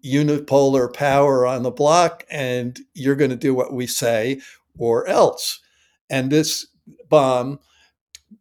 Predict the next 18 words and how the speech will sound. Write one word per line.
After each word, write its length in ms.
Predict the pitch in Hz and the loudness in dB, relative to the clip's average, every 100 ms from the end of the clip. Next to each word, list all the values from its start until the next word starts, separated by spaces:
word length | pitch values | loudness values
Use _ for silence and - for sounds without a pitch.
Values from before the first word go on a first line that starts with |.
| _ _ _ - | _ _ _ -10
destroys 520 | 165 - 156 143 139 | -6 -2 2 2 2
cities, 640 | - 226 - 95 - - - _ - | 0 -2 -2 -8 -12 -12 -16 _ -6
right? 280 | 131 135 - _ _ | -4 -4 -8 _ _
Instantly, 840 | 170 190 - 180 127 113 101 95 _ _ - | 0 0 0 -4 -4 -6 -10 -10 _ _ -10
right? 340 | 127 147 160 | -4 -4 -4
They 160 | 156 143 | -4 0
needed 320 | 160 175 156 | 0 2 0
a, 140 | 135 - _ - | 0 -6 _ -8
they, 300 | 147 143 - - - _ - | -2 -2 -2 -14 -20 _ -2
the, 440 | 160 151 143 - | 4 4 2 -2
um, 500 | 147 143 139 135 135 _ _ _ _ - _ _ _ _ _ _ _ - | 0 0 0 -4 -8 _ _ _ _ -20 _ _ _ _ _ _ _ -10
the, 360 | 196 151 151 _ _ 160 - 220 - - | -2 -2 -2 _ _ -16 -16 -20 -18 -10
for 200 | - 175 | -2 2
one 260 | 185 233 233 | 4 2 2
thing, 480 | 165 123 113 120 _ _ _ _ _ _ - | 2 2 0 -6 _ _ _ _ _ _ -6
they 180 | - 175 | 2 2
were 180 | 170 147 | 4 2
loading 800 | 147 165 185 196 196 185 190 | 4 4 6 4 2 0 -4